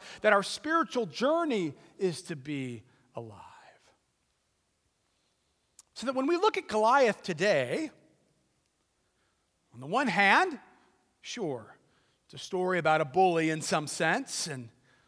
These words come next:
all of us still perhaps have a bully from time to time in our lives, even as we get older, but,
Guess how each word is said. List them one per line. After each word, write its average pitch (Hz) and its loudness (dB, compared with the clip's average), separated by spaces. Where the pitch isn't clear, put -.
all 170 -2
of 156 -4
us 220 0
still 190 0
perhaps 185 4
have 170 0
a 160 -2
bully 208 -2
from 170 -10
time 185 2
to 165 -6
time 185 0
in 165 -2
our 165 2
lives, 185 0
even 151 -6
as 143 -8
we 147 -8
get 143 -4
older, 139 -4
but, 143 -4